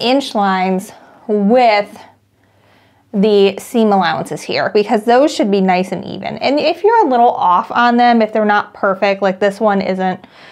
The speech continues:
like, exactly on, I'm off, like, an eighth of an inch, no big deal, it's fine. As long as they are evenly off, like it is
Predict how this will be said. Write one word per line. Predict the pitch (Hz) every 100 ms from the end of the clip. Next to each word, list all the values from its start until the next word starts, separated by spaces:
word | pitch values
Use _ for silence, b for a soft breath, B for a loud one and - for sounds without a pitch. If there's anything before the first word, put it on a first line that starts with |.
| B B
like, | 185 185
exactly | 196 185 175 175 175 180
on, | 175 165 170
I'm | 160
off, | 143 156 -
like, | -
an | 165 -
eighth | 175 170
of | 180
an | 180
inch, | 190 226 - _ _ _ _ _ _
no | 269 320
big | 311 214
deal, | -
it's | -
fine. | - - 190
As | 233 247
long | 247 277 302
as | 214 220 220 220
they | 208 202
are | 185 185 -
evenly | 254 285 277 262 240 220 214
off, | 214 202 185 185 -
like | 180 175
it | - 190
is | 196 185 -